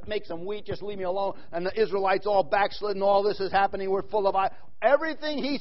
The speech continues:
said was true. You know, God didn't care at all. He didn't say, "Wow, you know, I didn't realize that. I don't know what we're gonna do." Um, yeah, we better. God wasn't looking at that. You, God and you are not looking at the same thing.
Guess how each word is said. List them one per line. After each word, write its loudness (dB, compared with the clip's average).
said 4
was 2
true. 0
You -8
know, -8
God -6
didn't -8
care -6
at -6
all. -6
He -10
didn't -8
say, -10
"Wow, -10
you -10
know, -10
I -10
didn't -12
realize -12
that. -10
I -10
don't -8
know -10
what -8
we're -8
gonna -10
do." -10
Um, -8
yeah, -8
we -8
better. -8
God -8
wasn't -8
looking -10
at -10
that. -8
You, -10
God -8
and -8
you -6
are -6
not -8
looking -10
at -10
the -10
same -8
thing. -10